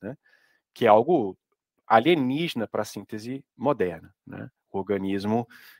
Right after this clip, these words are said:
causando sua própria evolução, por assim dizer, né? Tem outras coisas interessantíssimas também, por exemplo, os transposons, que são elementos móveis, né, que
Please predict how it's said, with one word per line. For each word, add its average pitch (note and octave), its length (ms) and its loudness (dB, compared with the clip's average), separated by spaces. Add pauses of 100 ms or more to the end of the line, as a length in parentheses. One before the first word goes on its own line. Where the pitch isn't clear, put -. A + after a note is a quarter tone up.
(140)
causando A#2+ 760 4
sua A2 240 -2
própria G#2 300 0
evolução, A2 480 -2
por - 140 -10
assim A2+ 200 -8
dizer, E2+ 500 -8
né? G#2 140 -10 (1500)
Tem D3+ 120 10
outras E3 200 8
coisas C3 220 4
interessantíssimas B2+ 920 0
também, C3 320 2
por C3 140 0
exemplo, G#2+ 440 -2 (340)
os A#2+ 200 -6
transposons, B2 920 0
que - 120 -12
são G#2 420 -4
elementos A2 540 0
móveis, G#2+ 600 6
né, A2 160 -6
que - 120 -18